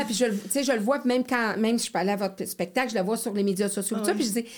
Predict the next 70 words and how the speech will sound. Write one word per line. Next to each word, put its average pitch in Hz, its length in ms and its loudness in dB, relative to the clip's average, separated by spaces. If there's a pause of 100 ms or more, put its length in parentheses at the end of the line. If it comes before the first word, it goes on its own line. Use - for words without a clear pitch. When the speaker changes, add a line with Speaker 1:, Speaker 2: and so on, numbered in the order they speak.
(140)
Speaker 1:
Hey, 208 120 0
cette 190 160 -4
petite 185 200 -8
fille-là, 208 340 0
tu 247 60 -6
sais, 220 60 -2
je 180 80 -6
voyais 180 220 2
déjà 190 200 0
qu'elle 190 100 -2
était 180 100 -2
plus 185 160 -4
mature, 233 400 -2
tu 226 80 -6
sais, 214 80 -6
il - 20 -2
y - 20 2
a 185 40 0
plein 185 140 -2
de 185 40 -2
Speaker 2:
Mm. 175 40 -6
Speaker 1:
choses - 140 -2
que - 60 -2
vous 185 140 0
me 185 80 4
dites 208 160 -4
que 208 100 -4
ça 190 100 -4
me 170 60 -4
surprend 175 380 -4
pas, 226 240 4
là. 190 100 4
Speaker 2:
Ok. 180 60 -6
Speaker 1:
Tu - 340 -12
sais, 220 160 2
vraiment, 196 640 0
puis, 185 300 2
euh, 165 420 2
puis 226 80 -4
là, 220 60 -4
genre, 202 240 0
ok, 220 160 -6
là, 190 160 0
je 190 80 -6
fais 208 100 -2
des 190 160 0
liens 196 320 0
avec 185 160 0
telle 208 160 0
Speaker 2:
Ah 175 60 2
Speaker 1:
affaire, 202 420 0
Speaker 2:
oui. 202 80 0
Speaker 1:
puis 185 100 -12 (200)
avec 202 240 2
votre, 190 280 2
moi, 208 140 4
je, 214 160 -2
moi, 190 120 0
je 180 100 -6
veux 170 80 -2
apprendre 185 400 -2
vraiment 175 280 0
à, 196 120 0 (720)
à, 185 60 2
à 185 40 2
connaître 185 380 2
ces 208 140 0
gens-là 202 440 2
parce 190 300 -4
que 175 440 0